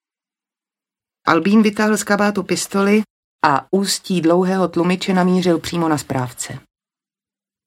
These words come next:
Neměl si utíkat. V jeho řeči zněl cizí, obtížně zařaditelný přízvuk.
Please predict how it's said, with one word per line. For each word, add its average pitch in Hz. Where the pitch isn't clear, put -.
Neměl 127
si 123
utíkat. -
V 147
jeho 147
řeči 170
zněl 151
cizí, 160
obtížně 170
zařaditelný 147
přízvuk. 143